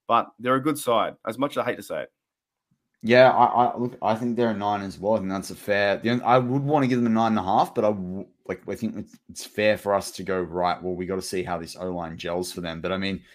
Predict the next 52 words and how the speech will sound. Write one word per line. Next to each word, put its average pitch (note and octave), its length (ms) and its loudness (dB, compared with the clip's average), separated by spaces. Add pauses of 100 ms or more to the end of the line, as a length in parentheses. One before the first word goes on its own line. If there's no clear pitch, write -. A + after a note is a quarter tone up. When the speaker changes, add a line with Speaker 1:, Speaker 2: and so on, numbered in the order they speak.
(400)
Speaker 2:
the A2+ 80 4
addition C3 360 4
of, A2+ 300 2
you G#2+ 80 -4
know, G2 160 -4
La'el G2 340 4
Collins, F#2 800 -4
you G2+ 80 -6
know, F2+ 160 -4
is F2+ 140 -6
massive F#2 440 -8
for - 140 -10
them F#2 180 0
on F2+ 140 4
that E2+ 140 6
offensive F2 500 -2
line. F2 440 2 (1000)
You A2 80 4
know, A2+ 100 10
they A2 160 8
draft, G#2 460 4
I, G#2+ 80 4 (100)
I'll A#2 80 0
get C#3+ 180 4
to C#3 40 -2
the C3 80 2
draft A#2+ 320 4
guys, G2+ 220 2
but F#2+ 120 -12
they G2 80 -4
drafted A2 380 2
a F#2+ 40 -4
player G2 280 0
that F#2 100 0
I F2+ 60 -2
think F#2 200 -10
is - 80 -18
very F#2 220 -4
helpful F#2 360 -8
on F#2 100 -8
the F#2 60 -8
offensive F#2 420 -12
line. F2+ 260 -6
So, - 140 -8
yeah, G2+ 120 0
I'll G#2 120 2
give G#2 160 -2
them G2 100 -4
a F2 40 -4
nine F2 340 -4
as D#2 160 -10
well. F2 320 -4